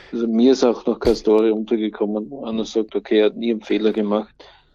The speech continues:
Es ist immer alles glatt gelaufen. Vor allem für denen, die halt was tun. Also, wenn ich sag, okay, ich hab das Lebensziel, äh,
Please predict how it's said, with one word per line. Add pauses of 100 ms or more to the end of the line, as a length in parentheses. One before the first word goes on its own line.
(540)
Es
ist
immer
alles
glatt
gelaufen. (140)
Vor
allem (120)
für
denen, (120)
die
halt
was
tun.
Also,
wenn
ich
sag,
okay,
ich
hab
das
Lebensziel, (460)
äh,